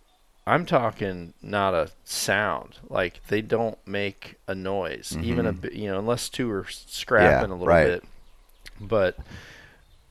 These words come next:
Speaker 1: I'm trying to be methodical and pick and choose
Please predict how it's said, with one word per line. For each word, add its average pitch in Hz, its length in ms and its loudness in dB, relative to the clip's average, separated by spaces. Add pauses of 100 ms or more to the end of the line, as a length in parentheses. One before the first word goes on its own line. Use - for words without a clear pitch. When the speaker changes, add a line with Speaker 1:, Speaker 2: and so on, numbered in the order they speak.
(100)
Speaker 1:
I'm 165 180 6
trying 117 320 2
to 110 40 -2
be 107 160 -4
methodical 101 760 2
and 90 140 -8
pick - 220 -6
and 98 80 -10
choose 98 380 -8